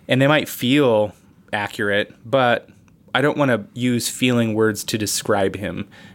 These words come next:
because then I'm gonna be characterizing him based on how I'm feeling rather than who he really is. Instead, I wanna say, "Okay,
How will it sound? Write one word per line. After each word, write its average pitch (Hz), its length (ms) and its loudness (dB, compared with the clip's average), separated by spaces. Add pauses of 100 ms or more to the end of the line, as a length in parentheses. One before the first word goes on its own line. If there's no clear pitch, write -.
because 113 280 0
then 120 180 2
I'm 113 140 0
gonna 104 360 0
be 107 400 -4
characterizing 110 640 2
him 107 200 -4
based 110 300 0
on 104 120 -2
how 101 180 -4
I'm 92 120 -6
feeling 120 460 0
rather 104 220 2
than 101 160 -4
who 117 180 -2
he 107 160 -4
really 98 360 0
is. 98 320 -4 (500)
Instead, 131 500 2
I 123 80 4
wanna 123 200 0
say, 113 440 2 (500)
"Okay, 117 560 2